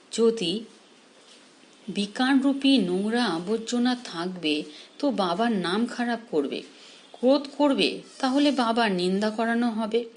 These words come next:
ক্রোধের ভূত আসা মাত্রই বাবা বিস্মিত হবে। বাবার স্মৃতি থাকলে কোনো ভূত আসবে না। যদি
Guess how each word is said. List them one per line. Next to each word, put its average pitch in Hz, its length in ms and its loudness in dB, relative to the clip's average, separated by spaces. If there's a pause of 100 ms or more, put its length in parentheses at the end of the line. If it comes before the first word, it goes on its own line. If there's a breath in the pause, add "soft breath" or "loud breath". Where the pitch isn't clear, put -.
(440 loud breath)
ক্রোধের 202 440 2
ভূত 226 360 -6
আসা 247 280 -2
মাত্রই 185 540 -2 (400 loud breath)
বাবা 185 480 -2
বিস্মিত 185 500 -6
হবে। 147 440 -6 (800 loud breath)
বাবার 165 500 -2 (220)
স্মৃতি 180 480 -6
থাকলে 247 520 -2 (340 loud breath)
কোনো 240 580 4 (120)
ভূত 190 200 -4 (380)
আসবে 143 460 -6
না। - 180 -12 (480 loud breath)
যদি 190 460 -2